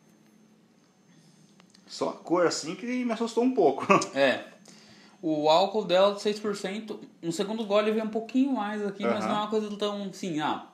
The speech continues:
Speaker 2: tô aqui. É um, um tranquilo.
Speaker 1: Não é tão aparente?
Speaker 2: Não. Uma cerveja dá pra beber várias, sim, cara.
Speaker 1: Tá bem pegando um caramelo.
Speaker 2: Bastante, assim.
Speaker 1: Sim.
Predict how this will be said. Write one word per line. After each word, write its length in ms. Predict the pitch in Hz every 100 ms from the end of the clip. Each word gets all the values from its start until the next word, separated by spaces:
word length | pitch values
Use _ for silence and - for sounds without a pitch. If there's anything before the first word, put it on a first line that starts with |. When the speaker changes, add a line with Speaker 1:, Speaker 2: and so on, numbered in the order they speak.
| -
Speaker 2:
tô 160 | 151 170
aqui. 400 | 165 127 104 - - _ _ _ _ _ _ _ _ _ -
É 60 |
um, 160 | 131 147
um 280 | 165 165 165 - _
tranquilo. 540 | 147 165 147 135 147
Speaker 1:
Não 160 | 139 127
é 60 | 131
tão 120 | 131
aparente? 540 | 127 113 127 165 156 - -
Speaker 2:
Não. 480 | 143 131 123 - 107 - - _ _ _ _ _
Uma 100 | -
cerveja 340 | 156 170 170 170
dá 80 | 180
pra 140 | 185
beber 400 | 180 175 170 175
várias, 320 | 170 160 165
sim, 220 | 165 170 113
cara. 180 | 107 - _
Speaker 1:
Tá 100 | 127
bem 220 | 123 156
pegando 400 | 170 170 143 151
um 40 |
caramelo. 540 | - 165 175 139 135 135 - - _ _ _ _ _ _ -
Speaker 2:
Bastante, 560 | 123 131 - 135 123 -
assim. 260 | 120 135 127
Speaker 1:
Sim. 300 | - - 131